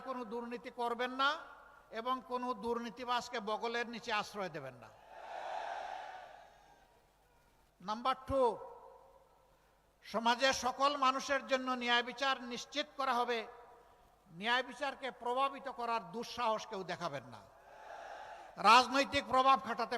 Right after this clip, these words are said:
পারবেন না। বিচারকে তার আপন গতিতে চলতে দিতে হবে এবং বিচার বিভাগকে সম্পূর্ণ স্বাধীন করে দেওয়া হবে, যাতে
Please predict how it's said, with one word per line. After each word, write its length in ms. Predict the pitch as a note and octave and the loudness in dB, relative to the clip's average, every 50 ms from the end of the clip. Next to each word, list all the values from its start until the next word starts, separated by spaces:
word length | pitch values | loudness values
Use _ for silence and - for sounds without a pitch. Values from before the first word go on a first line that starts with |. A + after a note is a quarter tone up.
| - G#3+ | 0 2
পারবেন 300 | G#3+ G#3 G3 G3+ G3+ F3+ E3 C3+ | 2 2 2 0 -4 -6 -6 -10
না। 60 | A#2+ - - - - - - - - - - - - - - - - - - G#3+ | -12 -14 -16 -20 -20 -20 -20 -20 -20 -20 -20 -20 -20 -20 -20 -20 -16 -8 -4 -4
বিচারকে 400 | A#3 - C4 C4+ C#4 C4+ C#4+ C4+ | -2 2 2 2 2 2 0 0
তার 180 | - C#4+ C#4 C4+ C4 B3+ | 4 6 8 8 6 6
আপন 200 | C4+ D4 D4 C#4+ B3 C4 | 6 4 2 2 4 0
গতিতে 300 | B3+ - - A#3 - C4+ - - | 0 0 0 0 0 0 2 4
চলতে 260 | C4+ C4+ B3+ - - C4 | 4 2 2 2 0 0
দিতে 220 | B3+ C4 - C4 B3 A3+ | 0 0 2 4 6 6
হবে 200 | A3+ G3 G3+ D#3+ - - - - - - - - - - - - - - - | 6 4 4 -2 -4 -10 -14 -18 -18 -20 -20 -20 -20 -20 -20 -20 -16 -6 -2
এবং 220 | A3 A3+ C4 B3+ B3 A3+ B3 | 0 2 2 2 2 0 -4
বিচার 280 | A#3 - C4 C4 B3+ B3 A#3 B3 | -2 2 4 6 6 6 4 0
বিভাগকে 360 | A#3 A3+ B3 A#3+ B3 B3+ A3 - A#3 | 0 2 2 2 2 -2 -4 -2 -2
সম্পূর্ণ 400 | A3+ G#3+ G3+ - A#3 A3 A3 A3+ G#3 - - | -4 -2 -2 -2 -2 -2 0 -2 -4 -2 0
স্বাধীন 300 | G3 G#3 F#3+ A3+ A#3 G3+ G3 G3 | 0 0 0 0 -2 -4 -4 -4
করে 140 | F#3 E3+ D#3+ D3+ | -4 -4 -4 -4
দেওয়া 200 | C#3+ C3+ B2 A#2+ | -4 -4 -4 -6
হবে, 160 | A2+ - - - - - - - - - - - - - - - - - - - - - - - - _ _ _ _ _ _ _ _ _ _ _ _ _ _ _ _ _ _ _ _ _ _ _ _ _ - D#3+ | -8 -12 -16 -20 -20 -20 -20 -20 -20 -18 -18 -16 -16 -16 -14 -16 -16 -16 -18 -18 -20 -20 -20 -20 -20 _ _ _ _ _ _ _ _ _ _ _ _ _ _ _ _ _ _ _ _ _ _ _ _ _ -6 -2
যাতে 260 | G#3 C4+ - - C#4 | 0 0 4 4 4